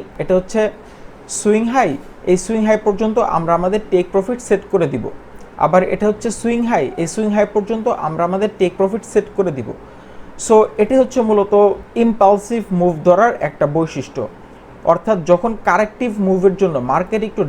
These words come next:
ডাউনওয়ার্ড ডিরেকশনে আসবে, তখন সেই জায়গা থেকে ট্রেড নিয়ে আমরা মূলত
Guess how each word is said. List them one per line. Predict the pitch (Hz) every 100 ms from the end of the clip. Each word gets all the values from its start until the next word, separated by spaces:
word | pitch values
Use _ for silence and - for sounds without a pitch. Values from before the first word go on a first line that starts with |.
| 139
ডাউনওয়ার্ড | 139 170 202 170
ডিরেকশনে | 180 180 - 147 123
আসবে, | 123 165 196 - - - 185
তখন | 185 208 180
সেই | - 208 220 233
জায়গা | 240 233 233
থেকে | 175 147
ট্রেড | - 185 175
নিয়ে | 226 -
আমরা | 160 170 185
মূলত | 190 196